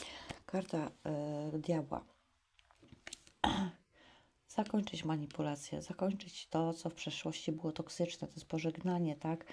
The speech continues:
Używek, kłamstw, e, nad-, i romanse, chęć pożądania, żądzy, namiętności,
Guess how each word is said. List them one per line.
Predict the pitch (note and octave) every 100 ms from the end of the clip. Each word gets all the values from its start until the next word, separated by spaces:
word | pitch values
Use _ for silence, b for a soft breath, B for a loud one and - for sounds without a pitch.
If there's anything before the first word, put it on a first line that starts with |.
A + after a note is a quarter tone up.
| B B B B B
Używek, | - F3 D#3+ E3 D3+ D3+ C#3+ C#3+ -
kłamstw, | - F3+ E3+ D#3+ D3+ - - -
e, | D#3 D3+ D3+ D3 D3 C#3+ -
nad-, | E3+ E3+ -
i | F3
romanse, | E3+ E3+ E3 - -
chęć | - E3+
pożądania, | - D#3+ D#3+ E3 E3 D#3+ D3
żądzy, | D3+ E3+ F3 E3 D3+ C3+ C#3 B B B _
namiętności, | F3+ F3 F3 E3 F#3 F3 E3+ - - D3